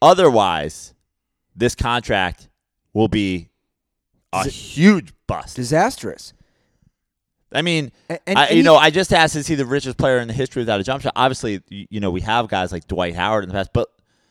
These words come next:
Speaker 1: he, uh, a hundred sixty-nine million dollars in one deal. I mean, the numbers just keep going up. He's gotta be the richest basketball player ever without a jump shot. Might be the richest person ever without a jump shot. Like,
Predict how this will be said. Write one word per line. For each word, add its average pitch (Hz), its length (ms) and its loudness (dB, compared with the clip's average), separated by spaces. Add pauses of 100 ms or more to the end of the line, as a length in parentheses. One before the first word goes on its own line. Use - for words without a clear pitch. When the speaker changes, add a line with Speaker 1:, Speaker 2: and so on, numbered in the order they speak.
(500)
Speaker 1:
he, - 300 -10
uh, 120 160 -12
a 107 60 -4
hundred 143 340 -4
sixty-nine 143 880 -4
million 139 320 -4
dollars 131 340 0
in 107 140 -6
one 123 320 4
deal. 127 460 -2 (800)
I 113 40 -10
mean, 127 80 -4
the 127 80 -4
numbers 143 300 -2
just 104 140 -12
keep 123 200 -14
going 104 240 -2
up. 131 220 -2 (180)
He's - 100 -20
gotta 208 160 0
be 185 80 0
the 127 120 0
richest 123 280 -2
basketball 110 340 0
player 101 340 0
ever 110 200 0
without 82 220 -2
a 80 40 -4
jump 98 240 -6
shot. 55 200 -12 (320)
Might 190 100 -4
be 339 80 0
the 139 100 2
richest 110 340 -4
person 127 360 -2
ever 71 160 -8
without 69 240 -8
a 69 40 -10
jump 69 220 -14
shot. 65 220 -12
Like, 90 200 -8